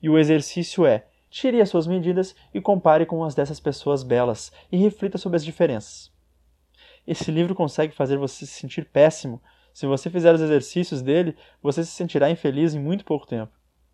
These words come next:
Então eu tento mostrar para as pessoas que é esse tipo de pensamento que faz a gente ficar deprimido.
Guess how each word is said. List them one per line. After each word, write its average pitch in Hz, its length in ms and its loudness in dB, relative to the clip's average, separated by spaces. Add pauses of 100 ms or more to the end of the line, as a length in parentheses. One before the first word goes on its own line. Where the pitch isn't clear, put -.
(380)
Então 196 260 2
eu 233 60 0
tento 196 220 0
mostrar 160 440 2
para 127 140 -2
as 117 80 -4
pessoas 156 600 -4 (340)
que - 120 0
é 190 160 4
esse 262 180 0
tipo 196 240 -4
de 156 80 -8
pensamento 151 760 -2 (260)
que 190 100 -6
faz 180 220 4
a 180 40 4
gente 180 220 0
ficar - 160 2
deprimido. 180 480 -2